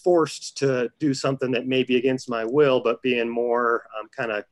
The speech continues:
encouraged from more of, like, a libertarian perspective, um, is something that I, uh, definitely really appreciated. Uh, so I have been, um, pretty much in lockdown myself. Um,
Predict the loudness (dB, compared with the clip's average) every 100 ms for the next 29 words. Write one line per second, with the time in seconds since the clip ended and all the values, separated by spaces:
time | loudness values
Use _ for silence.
0 | _ -18 -12 -2 2 2 0 -4 -4 -4
1 | -4 -8 -8 -4 -2 0 0 -2 -2 -2
2 | -4 -2 0 0 0 -4 -6 -4 -4 0
3 | -2 -2 -10 -18 -18 -14 -8 -6 -4 -6
4 | -2 -2 -2 -4 -4 -6 -4 -2 0 0
5 | -2 -4 -8 -4 -4 -4 -6 2 4 4
6 | 2 0 -2 -2 0 0 2 0 -2 -10
7 | -8 -6 -2 2 2 2 0 0 0 2
8 | 0 -2 -4 0 0 2 0 0 2 2
9 | 2 0 0 0 -2 -2 0 2 4 2
10 | -4 -4 -2 0 0 -2 -4